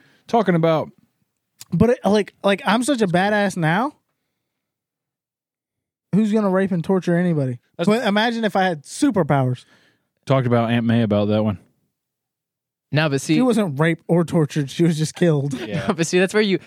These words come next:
Speaker 3: you
Speaker 1: That's
Speaker 3: pick
Speaker 1: what I'm
Speaker 3: some,
Speaker 1: saying, is
Speaker 3: you
Speaker 1: nobody
Speaker 3: pick
Speaker 1: really
Speaker 3: some,
Speaker 1: gets
Speaker 3: like,
Speaker 1: a bad death. They
Speaker 3: you
Speaker 1: just die.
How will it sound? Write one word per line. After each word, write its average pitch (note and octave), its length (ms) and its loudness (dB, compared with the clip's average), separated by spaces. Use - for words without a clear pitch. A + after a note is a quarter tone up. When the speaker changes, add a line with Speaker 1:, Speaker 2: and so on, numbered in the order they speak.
Speaker 3:
you D#3+ 100 -6
Speaker 1:
That's - 160 0
Speaker 3:
pick - 60 -8
Speaker 1:
what D#3+ 100 -4
I'm D3 60 -2
Speaker 3:
some, F3 120 2
Speaker 1:
saying, E3+ 140 2
is A#2+ 100 -2
Speaker 3:
you E3+ 80 2
Speaker 1:
nobody G3+ 160 2
Speaker 3:
pick A#3 100 2
Speaker 1:
really G3+ 160 2
Speaker 3:
some, D#3 80 -2
Speaker 1:
gets G#3 80 0
Speaker 3:
like, F3+ 180 0
Speaker 1:
a - 20 -
bad C3+ 260 -2
death. C3 280 -2
They C3 80 0
Speaker 3:
you D3 80 0
Speaker 1:
just D3 140 -4
die. B2+ 420 -6